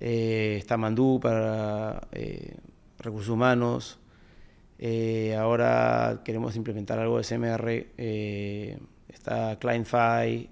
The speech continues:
y hay otro que se llama, no, ya no me acuerdo del otro, pero que, que, que está bueno.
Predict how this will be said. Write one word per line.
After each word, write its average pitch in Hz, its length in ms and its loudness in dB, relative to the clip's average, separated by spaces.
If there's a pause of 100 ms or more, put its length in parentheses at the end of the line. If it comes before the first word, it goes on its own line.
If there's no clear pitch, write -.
y 107 600 -4
hay 107 200 -4
otro 117 240 -6
que 117 80 -6
se 101 120 -8
llama, 113 400 -4 (1800)
no, 113 140 -6
ya 113 80 -4
no 113 60 -4
me 110 80 -4
acuerdo 110 220 -4
del 110 100 -4
otro, 113 200 -6
pero 110 380 -4
que, 107 160 -4
que, 110 180 -6
que 113 200 0
está - 300 0
bueno. 110 460 6